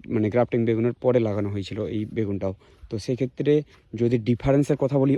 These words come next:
অনেকটা ডিফারেন্স রয়েছে, অনেকটা ডিফারেন্স। প্রোডাকশন এখনও সপ্তাহে বলছেন যে দুই কুইন্টাল করে বিক্রি করেই, দেখতে পাচ্ছেন। এবং ফলের সাইজটা দেখুন, ফলের সাইজ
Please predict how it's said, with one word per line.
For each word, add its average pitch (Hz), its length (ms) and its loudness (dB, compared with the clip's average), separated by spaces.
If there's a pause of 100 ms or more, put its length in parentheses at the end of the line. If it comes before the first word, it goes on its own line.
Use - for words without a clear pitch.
(120)
অনেকটা 127 520 4
ডিফারেন্স 101 400 -4
রয়েছে, 95 240 -6 (1080)
অনেকটা 139 340 2
ডিফারেন্স। 143 400 2
প্রোডাকশন 135 460 2 (100)
এখনও 143 420 4 (520)
সপ্তাহে 139 400 2
বলছেন 139 320 2
যে 139 380 4 (100)
দুই 123 160 0
কুইন্টাল 123 260 0
করে 139 180 -2
বিক্রি 120 300 -2
করেই, 127 360 4 (920)
দেখতে 123 280 -8
পাচ্ছেন। 131 300 -4 (180)
এবং 127 280 0
ফলের 151 260 6
সাইজটা 147 400 2
দেখুন, 113 220 0 (1600)
ফলের 143 160 4
সাইজ 147 240 0